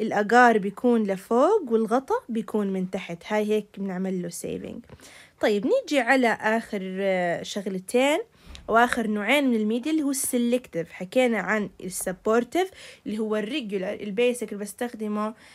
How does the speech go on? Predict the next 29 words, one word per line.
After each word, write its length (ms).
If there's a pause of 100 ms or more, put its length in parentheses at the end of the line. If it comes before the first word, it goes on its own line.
(240)
آه، 380
لجروث 460
اوف 280
نون 360
فاستيديوس 800
اورجانيزم، 680
الانريتشمنت 800
للفاستيديوس 840
اورجانيزم 840
اللي 100
بدهم 300
متطلبات 760
معينة، 520
وحكينا 460
أمثلة 300
عليهم. 580 (560)
آه، 140
وحكينا 380
إنه 80
ممكن 300
يكون 280
أجار 340
وممكن 360
يكون 440
بروث، 540
والبروث 480
فيه 180
له 120
اسمين، 600